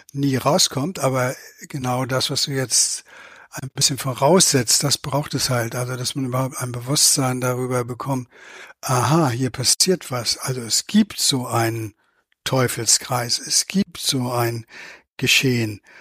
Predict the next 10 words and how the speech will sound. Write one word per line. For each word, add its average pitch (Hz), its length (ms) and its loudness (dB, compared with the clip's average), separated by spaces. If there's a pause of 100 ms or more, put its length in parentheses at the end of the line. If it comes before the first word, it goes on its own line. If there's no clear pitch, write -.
(200)
Ähm, 120 680 -2
und - 600 -6 (220)
die 135 100 0
Reaktionen, 151 720 6
die 131 160 2
wir 127 140 6
hier 123 340 6
haben, 127 420 2 (460)
sind 127 400 0
nicht 156 680 4